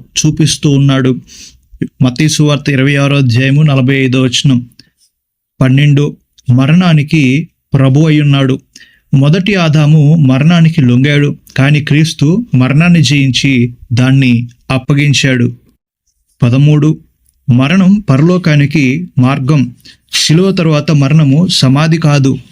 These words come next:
ఆనందపురానికి మార్గమైంది. పద్నాలుగు, మృత్యుంజయుడైన క్రీస్తు. క్రీస్తు తన విజయంతో పాతాళంలోని ఆత్మలను విడిచి పరదేశుకు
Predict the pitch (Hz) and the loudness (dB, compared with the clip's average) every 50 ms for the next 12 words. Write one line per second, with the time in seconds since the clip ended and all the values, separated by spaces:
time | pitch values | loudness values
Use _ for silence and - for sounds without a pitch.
0 | _ _ _ _ _ _ _ - - 123 131 147 170 185 185 185 175 175 - 156 | _ _ _ _ _ _ _ -4 -2 0 0 2 2 2 2 0 0 -2 -2 -2
1 | 151 147 143 143 135 - 151 131 131 147 160 - 143 127 123 135 143 139 127 143 | 0 0 0 0 0 0 0 0 0 0 0 0 0 0 2 0 -2 -2 0 0
2 | 143 143 139 139 135 131 131 123 123 120 _ - - - - _ _ _ _ - | 0 2 2 2 2 0 0 -2 -4 -8 _ -20 -20 -20 -20 _ _ _ _ -2
3 | 127 131 131 135 151 151 151 143 139 143 147 - _ _ _ _ _ _ _ - | -2 -2 0 -2 0 0 0 0 -2 -2 -4 -6 _ _ _ _ _ _ _ 0
4 | 127 135 156 156 - 220 226 214 196 165 165 160 156 143 151 151 156 151 151 - | 0 0 0 0 0 2 2 4 2 2 2 0 0 0 0 0 0 0 0 0
5 | 147 156 151 - - - 156 139 - - _ _ - _ _ _ _ _ - 156 | 0 0 -2 -4 -2 -2 -2 -2 -2 -10 _ _ -20 _ _ _ _ _ 0 0
6 | 185 202 185 - - 175 190 196 196 175 156 151 135 131 139 139 180 196 190 175 | 0 0 -2 -2 -2 -2 -2 -2 -2 0 0 2 0 0 0 0 0 0 0 0
7 | 175 - 151 151 139 127 - _ _ _ - 123 143 151 156 180 180 185 185 180 | 0 0 -2 -2 -2 -6 -8 _ _ _ -2 -2 -2 0 -2 -2 -2 0 2 2
8 | 175 175 170 165 156 151 156 - 131 135 160 160 - 175 170 160 151 139 123 123 | 2 2 2 2 0 0 -2 -4 -4 -4 -4 -2 -2 0 2 2 2 2 2 0
9 | 120 123 117 - 190 208 202 190 - - - - - _ _ - 139 147 170 208 | 0 0 -2 -2 -2 -2 -4 -6 -8 -12 -18 -18 -20 _ _ -2 -2 0 0 -2
10 | 208 196 - - 170 160 170 160 147 147 147 | -2 -2 -2 -2 -2 0 0 0 0 0 -2